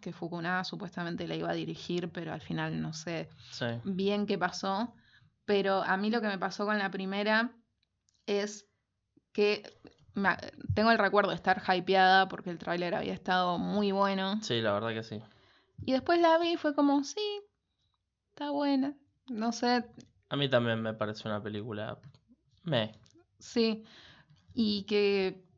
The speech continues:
Speaker 1: pero que generó un fanatismo que, no sé, no, no, <laughs> no muchas veces he visto con una película de terror, ese es el tema.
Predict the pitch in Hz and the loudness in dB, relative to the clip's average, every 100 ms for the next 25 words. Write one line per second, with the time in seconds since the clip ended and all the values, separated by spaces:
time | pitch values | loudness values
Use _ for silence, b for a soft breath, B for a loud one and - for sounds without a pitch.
0 | _ _ 208 202 196 190 202 208 254 277 | _ _ 0 2 2 -2 0 2 2 2
1 | 277 208 175 202 233 254 247 196 170 - | 0 0 0 0 2 4 4 2 -2 -4
2 | 156 - b b b b b b - 175 | -6 -8 b b b b b b -10 -6
3 | 175 175 180 170 170 165 170 175 170 - | -6 -6 -6 -6 -6 -6 -6 -6 -4 -4
4 | 247 262 233 233 240 240 226 208 202 214 | 2 6 8 8 4 4 2 2 0 -2
5 | 208 180 190 - 202 196 180 196 202 B | -2 -2 -4 -4 -4 -2 -2 -2 -6 B
6 | B _ - 277 208 214 247 214 160 160 | B _ 4 4 6 2 0 0 -2 -4
7 | 180 165 160 190 185 165 170 170 165 156 | 0 -2 -2 -4 -4 -8 -8 -10 -10 -10